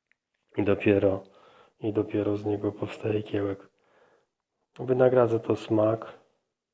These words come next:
takiego, jak już wspominałem, młodego orzecha włoskiego. No ale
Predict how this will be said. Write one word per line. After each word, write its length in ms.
takiego, 600
jak 160
już 160
wspominałem, 640
młodego 540
orzecha 340
włoskiego. 680
No 260
ale 220